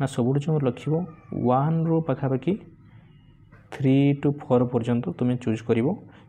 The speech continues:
ଯେଉଁ ୟୁନିଭର୍ସିଟି ଗୁଡ଼ା ତୁମେ ପଢ଼ିବା ପାଇଁ ଚାହୁଁଛ। ସବୁବେଳେ ଆମେ, ତୁମେ, ତୁମର ଯଦି ମାର୍କ ସେଇଭଳିଆ ଅଛି ୟୁନିଭର୍ସିଟିରେ ପାଇଲା ଭଳିଆ, ହେଲା, ୟୁନିଭର୍ସିଟି ପାଇଲା ଭଳିଆ କେମିତି, ଧର ଫିଫ୍ଟି, ଅ,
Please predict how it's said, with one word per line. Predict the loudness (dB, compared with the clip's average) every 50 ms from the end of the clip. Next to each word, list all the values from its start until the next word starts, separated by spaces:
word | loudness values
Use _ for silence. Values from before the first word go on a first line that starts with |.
| -12 -10 -8
ଯେଉଁ | -2 0 2 2 4 2
ୟୁନିଭର୍ସିଟି | 2 2 2 4 2 2 0 0 0 0
ଗୁଡ଼ା | 0 0 0
ତୁମେ | 0 0 0 0
ପଢ଼ିବା | -2 -2 -2 -2 -2
ପାଇଁ | -4 -4 -6
ଚାହୁଁଛ। | -8 -8 -8 -6
ସବୁବେଳେ | -4 -2 0 0 0 0
ଆମେ, | 0 -2 -2
ତୁମେ, | -4 -4 -4 -4 -2 -2 -2 -2 -4
ତୁମର | -4 -4 -4 -2 -2 0
ଯଦି | 0 0 0 0
ମାର୍କ | 2 2 2 0 0 -2 -6
ସେଇଭଳିଆ | -6 -4 -2 -2 0 0 0
ଅଛି | -2 -2 -4 -6 -6 -6 -6 -8 -16 -20 -20 -20 _ -4
ୟୁନିଭର୍ସିଟିରେ | 0 2 2 2 0 -2 -4 -4 -4
ପାଇଲା | -2 -2 -2 0 0 0
ଭଳିଆ, | 2 0 0 -2 -4 -8 -16 -20 -20 -20 _ _ -8 -4
ହେଲା, | -2 -2 -2 -2 -6 -6
ୟୁନିଭର୍ସିଟି | -2 0 0 0 0 0 0
ପାଇଲା | 2 2 2 2
ଭଳିଆ | 2 0
କେମିତି, | 0 0 0 0 0
ଧର | 0 -2 -2
ଫିଫ୍ଟି, | -2 -2 -4 -4 -2 0 0 2 2 2 2 2 0 0 0 -2 -2 -4 -4 -6 -8 -14 -20 -18 -16
ଅ, | -12 -8 -6